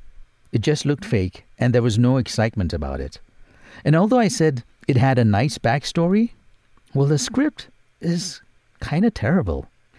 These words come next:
It is disappointing, and the storytelling, well, it's kinda boring so far.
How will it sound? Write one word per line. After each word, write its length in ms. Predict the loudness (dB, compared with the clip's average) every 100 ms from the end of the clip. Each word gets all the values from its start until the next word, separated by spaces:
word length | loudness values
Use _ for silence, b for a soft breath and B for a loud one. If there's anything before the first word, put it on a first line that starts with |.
| b b
It 80 | 0
is 120 | 2
disappointing, 640 | 0 0 2 2 2 0 -6 _ _ _
and 220 | 0 2
the 80 | 2
storytelling, 720 | 2 2 2 2 0 0 -2 -2
well, 440 | 0 2 0 -6 _
it's 160 | -8 -6
kinda 320 | -6 -4 -4 -4
boring 340 | -2 0 0
so 240 | -2 -2 -4
far. 360 | -4 -8 -10